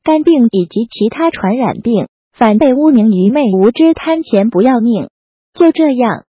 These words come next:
由于全面封锁消息、刻意隐瞒疫情，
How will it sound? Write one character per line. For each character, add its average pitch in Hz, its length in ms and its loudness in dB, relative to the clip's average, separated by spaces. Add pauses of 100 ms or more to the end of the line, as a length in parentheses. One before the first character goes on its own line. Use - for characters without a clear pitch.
由 285 180 4
于 302 220 4
全 202 220 -2
面 262 240 2
封 320 240 -2
锁 165 200 -2
消 294 300 -2
息、 180 340 -4 (240)
刻 330 120 2
意 285 120 0
隐 190 240 0
瞒 165 220 -4
疫 233 160 2
情， 165 420 -4